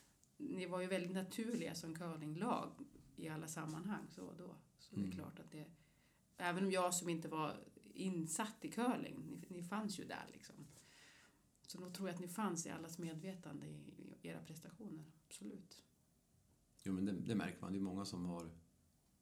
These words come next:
Speaker 2: sagt det och, och berättat att
Speaker 1: Mm.
Speaker 2: "Gud, vad jag, vad jag har
Speaker 1: Upplevelsen.
Speaker 2: kollat på er. Det var så spännande."
Speaker 1: Ja,
Speaker 2: Och det är ju
Speaker 1: exakt.
Speaker 2: jättekul att få höra i efterhand, liksom, att
Speaker 1: Ja,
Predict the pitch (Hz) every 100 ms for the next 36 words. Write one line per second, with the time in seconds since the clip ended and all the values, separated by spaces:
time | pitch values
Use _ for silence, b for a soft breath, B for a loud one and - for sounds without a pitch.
0 | _ _ - _ - 95 - - - -
1 | - - - 82 87 - - - - -
2 | - - 180 165 156 - - _ _ -
3 | - - 190 107 92 101 104 - 120 117
4 | 104 127 113 107 - - 110 85 - 123
5 | 123 - 131 127 117 110 113 101 95 196
6 | 180 170 180 B B B B - 95 120
7 | 101 95 90 87 90 104 104 - - 123
8 | - - 95 95 95 92 - 95 107 101
9 | - - - 190 175 175